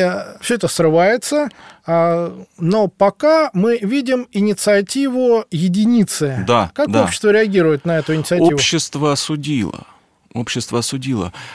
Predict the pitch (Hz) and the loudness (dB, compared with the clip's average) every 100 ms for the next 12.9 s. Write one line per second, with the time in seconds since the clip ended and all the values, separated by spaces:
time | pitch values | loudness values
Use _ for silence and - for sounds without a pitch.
0 | - - - 107 113 - - 107 101 110 | -20 -12 -6 -4 -4 -4 -6 -4 -2 -2
1 | 120 139 123 135 123 107 _ _ _ - | -2 -2 -2 -2 -2 -4 _ _ _ -20
2 | 113 - - 139 127 117 104 98 - - | -12 -12 -10 -6 -4 -2 -4 -6 -14 -16
3 | 107 107 - - - 117 123 123 107 113 | -12 -10 -12 -12 -10 -8 -6 -6 -6 -6
4 | 127 113 135 135 - - 95 - - 104 | -6 -6 -4 -6 -6 -14 -14 -16 -12 -10
5 | - 107 - 98 95 104 _ _ _ - | -10 -12 -8 -8 -8 -12 _ _ _ -10
6 | 107 107 - - 107 - _ _ _ _ | -4 -4 -6 -10 -16 -18 _ _ _ _
7 | _ - 117 110 - 92 - - - 101 | _ -10 -4 -4 -6 -14 -12 -12 -8 -8
8 | 87 92 - 95 - - 92 98 - 92 | -6 -10 -10 -14 -14 -10 -8 -8 -10 -12
9 | - - - - _ _ - - - - | -12 -14 -14 -20 _ _ -20 -20 -20 -12
10 | - 101 135 135 110 107 92 - _ _ | -8 -4 -2 -2 -4 -6 -8 -12 _ _
11 | - 123 123 - 120 - 113 117 117 113 | -8 -6 -6 -6 -8 -6 -4 -4 -4 -2
12 | 113 104 110 - 113 117 95 - - | -4 -4 -6 -6 -6 -6 -6 -10 -14